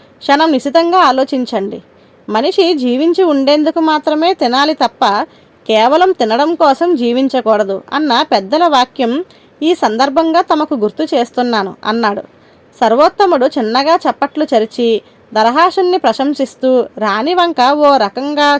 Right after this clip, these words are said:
చూశాడు. రాణి తనదే పొరపాటన్నట్టు చిరునవ్వు నవ్వి తల వంచుకున్నది.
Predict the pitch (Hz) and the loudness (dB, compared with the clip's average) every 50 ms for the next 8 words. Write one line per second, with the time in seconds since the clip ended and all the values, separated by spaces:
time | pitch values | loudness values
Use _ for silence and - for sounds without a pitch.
0 | - 240 220 208 - 240 208 190 190 - - _ _ _ _ _ _ _ _ 214 | -2 -4 -6 -4 -2 -2 -2 -2 -4 -8 -18 _ _ _ _ _ _ _ _ -2
1 | 220 214 240 311 349 294 294 359 330 285 220 202 220 240 320 359 - - 269 247 | 0 0 0 0 0 0 0 0 0 -2 0 0 0 2 0 0 2 2 2 2
2 | 254 254 285 302 302 - 294 302 294 285 269 - 320 311 - 269 220 214 240 277 | 4 2 2 0 2 0 -2 0 -2 -2 -2 -2 -4 -4 -2 0 -2 0 0 0
3 | 294 294 294 302 277 233 214 196 202 226 233 233 - - 208 208 254 311 320 269 | -2 -2 0 0 0 0 -2 0 -2 -2 -2 -2 -2 -2 -2 0 0 0 0 -2
4 | 254 - 247 - 226 220 214 202 185 - | -2 -4 -6 -6 -6 -4 -4 -4 -6 -8